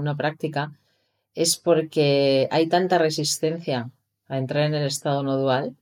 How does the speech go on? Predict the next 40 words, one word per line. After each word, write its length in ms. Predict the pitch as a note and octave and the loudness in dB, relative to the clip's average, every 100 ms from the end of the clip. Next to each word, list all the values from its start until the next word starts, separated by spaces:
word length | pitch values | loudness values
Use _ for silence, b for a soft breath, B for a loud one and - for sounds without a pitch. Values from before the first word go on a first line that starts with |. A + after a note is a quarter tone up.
| _ _ _ _ _ _ _ - | _ _ _ _ _ _ _ 0
que 300 | E3 E3+ E3+ | 4 4 2
la 240 | D3+ C3+ | 0 2
práctica, 360 | D#3+ F3+ F#3 C#3+ | 2 2 4 2
que 60 | D3 | 2
es 100 | D#3 | -2
muy 100 | D#3+ | -2
inteligente, 760 | D#3+ D#3 D3 D#3+ E3 - A#3+ _ _ _ _ _ | 0 0 -2 -4 -4 -6 -6 _ _ _ _ _
te, 580 | C3+ B2 A#2+ A#2 A#2+ A#2 _ | -2 0 0 -2 -6 -12 _
te 120 | - | -4
duerme. 340 | B2 B2+ A#2 B2 _ _ _ _ _ _ _ _ _ _ _ _ _ _ _ _ _ | -2 -2 -6 -10 _ _ _ _ _ _ _ _ _ _ _ _ _ _ _ _ _
De 80 | C3 | -2
verdad, 280 | B2+ B2+ C#3+ | 0 2 0
o 40 | |
sea, 100 | D3+ | 2
hay 60 | C#3+ | 2
veces 220 | D3+ E3 | 2 0
que, 580 | F3 D#3 C#3+ D3 C#3+ C#3 | 4 4 6 6 6 4
bueno, 180 | C3+ B2 | 2 -2
hay 100 | C3 | -4
una 200 | B2+ C#3 | -4 -2
visualización 600 | D3 D3+ D3+ D3+ D3 D3+ D#3+ | -2 0 -2 -2 -2 -2 0
y 40 | |
la 120 | C#3 | -2
gente 180 | D3 D3 | -2 -2
me 100 | C#3 | -2
dice, 360 | C3 - B2+ G#2+ | -2 0 0 0
"Joder, 380 | - C#3 C3+ B2 | 0 2 2 2
creo 180 | C3 | 0
que 80 | C#3 | 2
me 100 | D3+ | 0
he 20 | |
quedado 200 | D3 D#3+ D3+ | 2 4 4
dormida 400 | C3+ D3 F3 D3 | 2 2 2 2
o 40 | |
no 100 | C#3+ | -2
me 80 | D3+ | -4
he 40 | |
enterado", 420 | D#3 C#3+ B2+ C#3+ C3 | -4 -2 0 0 -2
¿no? 200 | D#3 A#3+ | -6 -4
Pero, 340 | C#3+ B2 C3 | -4 -4 -6